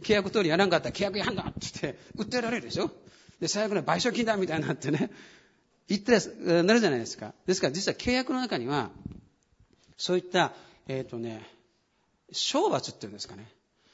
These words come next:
旧約の概念の中には、あの、預言者と、預言者イザヤなんかも語ってます。神に従うと祝福されるけども、従わなかったら、裁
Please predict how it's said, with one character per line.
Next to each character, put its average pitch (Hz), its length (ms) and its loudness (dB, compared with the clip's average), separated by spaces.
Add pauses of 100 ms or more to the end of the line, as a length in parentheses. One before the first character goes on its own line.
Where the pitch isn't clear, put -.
(460)
旧 - 160 4
約 269 180 8
の 254 80 2
概 247 120 6
念 180 100 4
の 131 60 2
中 117 140 -6
に 110 100 -6
は、 123 300 -2 (440)
あ 127 80 -2
の、 120 60 -2
預 147 100 2
言 196 120 4
者 123 120 -2
と、 123 260 -8
預 151 200 0
言 165 140 4
者 120 100 0
イ 120 80 2
ザ 147 100 2
ヤ 165 60 6
な 139 80 2
ん - 20 -2
か 104 60 -10
も 98 60 -12
語 113 140 -6
っ 104 40 -6
て - 120 -12
ま 110 80 -6
す。 107 100 -10
神 285 320 2
に 190 100 6
従 - 240 2
う 156 40 4
と 143 80 -2
祝 - 220 -2
福 135 80 0
さ 139 120 -4
れ 127 80 -4
る 120 60 -6
け 117 100 -8
ど 120 80 -8
も、 143 340 -2 (200)
従 - 200 0
わ 226 140 4
な 226 100 2
か 214 80 2
っ - 80 -4
た 151 100 -6
ら、 226 240 0 (260)
裁 - 220 -4